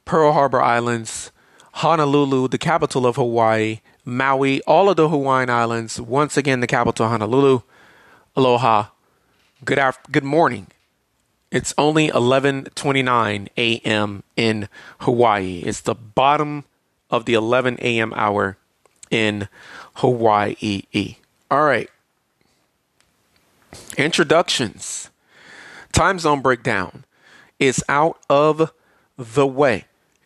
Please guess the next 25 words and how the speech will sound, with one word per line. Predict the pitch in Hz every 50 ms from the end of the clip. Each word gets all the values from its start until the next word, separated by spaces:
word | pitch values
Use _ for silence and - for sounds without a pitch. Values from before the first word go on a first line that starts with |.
| _ _ _
And | - 131 131 131 131 131 131 131 127 127 127 127 120 - _ _ _ _ _ _ _ _ _ _ _ _ _ _ _ _ - -
in | - 147 135 127 127
this | 139 147 -
prediction | - - 160 131 123 147 156 - - - 160 143 143 139 135 -
show, | - - - - - - - 151 143 139 147 160 170 - _ _ _ _ _ _ _ _ _ _ _ _
I | - 131 131 131
will | 135 127 131 135
give | 131 127 139 139 127
you | 127 127 131 131 131 131 131 131 127 123 120 _ _ _ _ _ _ _ _ _ _ -
the | - 120 113 135 131 127 127 127 127 123 120
winner | - 113 107 113 135 151 156 151 147 147 139 143 - _ _ _ _ _ _ _ _ 131
between | 120 139 135 131 - - - 139 135 135 131 131 131 131 117 117
the | 113 139 127 123 123 120
first | 117 - - - 139 139 147 139 - - - 143
game, | 127 139 135 135 139 139 139 139 139 135 - - - - - - _ _
time | - - 147 139 147 160 160 156
zone | 143 160 156 160 156 156
wise, | 147 143 143 143 147 151 151 151 143 - - -
and | 143 139 143 151 151 151 147 143
quite | - - 160 143 147 -
frankly, | - - 156 156 151 - 156 147 139
geographically, | 135 123 127 143 151 139 139 151 151 151 151 - 135 - - 120 113 117 - _ _ _ _ _ _ _ _ _ -
to | - 139
be | 135 139 135
played | - - - 156 147 147 135 127 -